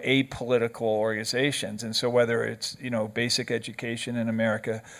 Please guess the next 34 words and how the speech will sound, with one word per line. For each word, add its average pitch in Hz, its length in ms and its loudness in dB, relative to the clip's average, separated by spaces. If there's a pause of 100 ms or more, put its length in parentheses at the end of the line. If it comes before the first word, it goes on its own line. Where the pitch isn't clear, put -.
(160)
you 120 100 0
see 139 200 6
all 127 180 12
these 117 220 -4
C 127 300 0
E - 40 6
Os 143 220 6
starting 120 420 2
to, 107 440 -4 (240)
you 127 100 -8
know, 113 220 -2
intervene. 127 480 -2
And 113 160 -2
fortunately, 117 720 2 (380)
as 123 180 2
opposed 127 320 2
to 131 60 -6
when 123 180 2
I 117 120 2
started 127 520 6
in 110 100 -4
two 117 160 -8
thousand, 127 600 4
which 110 220 -6
was 113 180 -4
sort 113 260 0
of 107 120 -10
the 107 160 -6
transition 117 520 -4
out 120 120 0
of 113 60 0
the 113 100 -4
era 113 260 0
of, 107 140 -14